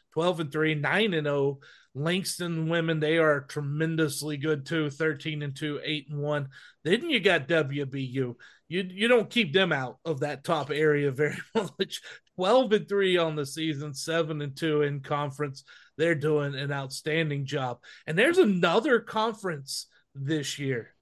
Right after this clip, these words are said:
Yes, the G C A C, the Gulf Coast Athletic Conference, now has a team from Texas in it. It's Wiley. They're sitting, the men are sitting about mid-pack. They're seven and nine overall, three and five in the conference. And the women are in fourth place at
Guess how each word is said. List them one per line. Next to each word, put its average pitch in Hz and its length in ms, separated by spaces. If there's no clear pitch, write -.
Yes, 175 440
the 170 160
G 185 480
C 262 680
A 196 300
C, 127 420
the 131 80
Gulf 160 380
Coast 208 340
Athletic 180 540
Conference, 135 480
now 147 300
has 151 280
a 165 60
team 165 300
from 156 200
Texas 151 520
in 151 120
it. 214 140
It's 151 220
Wiley. 165 580
They're 226 200
sitting, 262 500
the 240 80
men 320 300
are 285 100
sitting 240 420
about 214 480
mid-pack. 202 640
They're 160 140
seven 196 380
and 185 120
nine 175 280
overall, 160 520
three 156 240
and 147 100
five 151 340
in 143 100
the 131 80
conference. 151 560
And 135 100
the 139 60
women 220 400
are 170 160
in 151 140
fourth 208 360
place 165 320
at 123 60